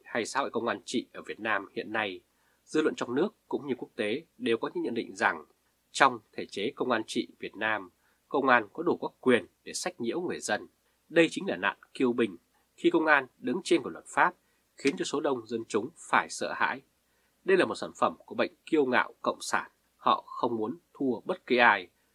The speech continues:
nhất là thua người dân. Đây cũng là thứ công cụ chuyên chính của những người nhân danh cộng sản. Trong đó, công an, lực lượng nòng cốt, được phép sử dụng rất nhiều quyền lực mà không bị ai phán xét. Cho đến nay,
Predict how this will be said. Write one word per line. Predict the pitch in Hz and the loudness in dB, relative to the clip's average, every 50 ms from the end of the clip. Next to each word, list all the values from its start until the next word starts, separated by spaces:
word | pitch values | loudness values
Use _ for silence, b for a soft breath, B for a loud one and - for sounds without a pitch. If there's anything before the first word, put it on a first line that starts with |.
| _ _ _ _ | _ _ _ _
nhất | - 151 240 - - | -2 -2 -2 -2 0
là | 135 120 98 80 - _ _ _ _ | 2 2 2 2 0 _ _ _ _
thua | - 135 123 113 98 - _ _ - | 0 0 0 0 0 -6 _ _ -12
người | 110 92 73 | -12 -10 -10
dân. | - - 98 95 80 _ _ _ _ _ _ _ _ _ | -10 -12 -12 -12 -14 _ _ _ _ _ _ _ _ _
Đây | - 147 143 135 117 | 2 6 6 6 6
cũng | 117 139 160 | 4 0 -4
là | 160 - - | -4 -4 -4
thứ | - 113 139 - | -4 -6 -4 0
công | - 117 113 | -2 -2 -2
cụ | - - 117 110 - _ _ - | 0 0 -2 -2 -2 _ _ -2
chuyên | - 151 127 113 | 2 2 2 2
chính | - - 120 110 156 202 - | 2 -2 -2 -2 -2 -6 -10
của | - - | -10 -10
những | - - 160 | -8 -6 -4
người | 165 135 113 90 85 - | 0 0 0 0 -2 -6
nhân | 104 120 120 117 | -4 -4 -2 0
danh | 110 127 120 113 101 | 0 0 -2 -2 -4
cộng | - 87 - - | -6 -8 -8 -6
sản. | - - 120 98 82 - - _ _ _ _ _ _ _ _ _ | 0 2 2 2 2 -2 -12 _ _ _ _ _ _ _ _ _
Trong | - - 156 151 135 | 0 0 0 2 4
đó, | 123 117 147 - _ _ - | 2 2 2 -2 _ _ -2
công | - 156 151 | -2 0 2
an, | 147 143 135 131 127 _ _ _ | 4 4 4 4 2 _ _ _
lực | - 113 - - | -12 -10 -4 -4
lượng | - - - | -6 -6 -4
nòng | - 98 76 - - | -10 -10 -10 -10 -4
cốt, | - 156 196 - _ _ _ _ _ _ _ | -2 -2 -2 -2 _ _ _ _ _ _ _
được | - 131 - | -6 -6 -2
phép | - 233 233 | -2 -4 -4
sử | - - 120 | 0 -2 -2
dụng | 101 117 117 - _ _ | 0 0 -4 -4 _ _
rất | - 113 180 240 - - | -8 -4 -4 -4 -4 -2
nhiều | 135 123 113 - | -2 -2 -2 -2
quyền | - 101 104 | -4 -6 -4
lực | 107 98 - _ _ | -4 -6 -6 _ _
mà | - 98 101 | -14 -12 -8
không | - - 160 - | -4 -4 -4 -2
bị | - 113 - | -4 -4 0
ai | 123 117 113 104 90 _ _ _ | 2 2 2 2 0 _ _ _
phán | - - - - - | -8 -8 -8 -8 -8
xét. | - - 131 117 117 - _ _ _ _ _ _ _ _ _ | -4 -2 0 0 -2 -4 _ _ _ _ _ _ _ _ _
Cho | - 135 | 2 4
đến | 123 120 117 131 | 4 4 6 6
nay, | 135 120 107 95 | 4 2 2 0